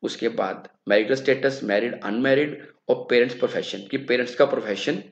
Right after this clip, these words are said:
क्या है। उसके बाद क्लिक करना है save and continue। जैसे हम save and continue पे क्लिक करेंगे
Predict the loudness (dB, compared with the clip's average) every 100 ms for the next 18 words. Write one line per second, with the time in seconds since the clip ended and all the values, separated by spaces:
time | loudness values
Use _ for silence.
0 | -6 -4 -4 -12 -20 _ _ _ _ _
1 | -8 0 6 6 4 -4 0 0 2 0
2 | -2 -2 0 2 0 -4 -8 _ _ _
3 | _ _ _ -8 -8 -8 -16 -18 -20 _
4 | _ _ _ -4 0 0 0 -2 2 2
5 | 2 -2 -4 -4 -4 -6 -8 -10 -12 -12
6 | -14 -12 -8 -2